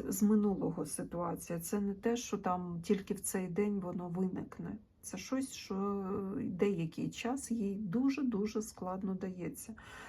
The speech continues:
Тут вже буде можливість вийти з цього. І, м, зверніть увагу, один той самий шанс, який був і у чоловіка,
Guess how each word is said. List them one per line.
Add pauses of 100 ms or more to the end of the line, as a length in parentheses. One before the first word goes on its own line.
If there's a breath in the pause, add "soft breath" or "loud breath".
(160 loud breath)
Тут
вже
буде
можливість
вийти
з
цього. (1900 soft breath)
І,
м,
зверніть
увагу,
один
той
самий
шанс,
який
був (100)
і
у
чоловіка,